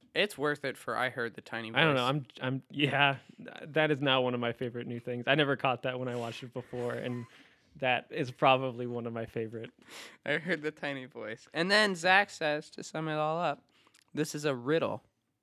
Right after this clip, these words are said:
Speaker 1: that may never be solved."
Speaker 2: <laughs> I mean, because if you're gonna go to a place called the Riddle House,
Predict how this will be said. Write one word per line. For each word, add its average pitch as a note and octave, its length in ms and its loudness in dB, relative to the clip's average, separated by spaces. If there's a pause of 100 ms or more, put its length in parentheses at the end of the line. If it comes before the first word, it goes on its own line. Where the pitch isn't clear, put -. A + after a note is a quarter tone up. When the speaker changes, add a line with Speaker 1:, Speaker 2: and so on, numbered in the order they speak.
(260)
Speaker 1:
that G#2 80 -8
may G#2 160 -6
never A2+ 320 -6
be B2 100 -12
solved." A2 640 -12 (100)
Speaker 2:
<laughs> - 1300 -4
I G#3+ 60 4
mean, F#3+ 200 8
because E3 500 6 (300)
if D3 100 4
you're F3 120 8
gonna E3 140 8
go C#3 120 8
to C3 60 8
a A#2+ 40 4
place A#2 220 0
called A2+ 140 -8
the A2 80 -14
Riddle G#2+ 180 -6
House, G#2 500 -10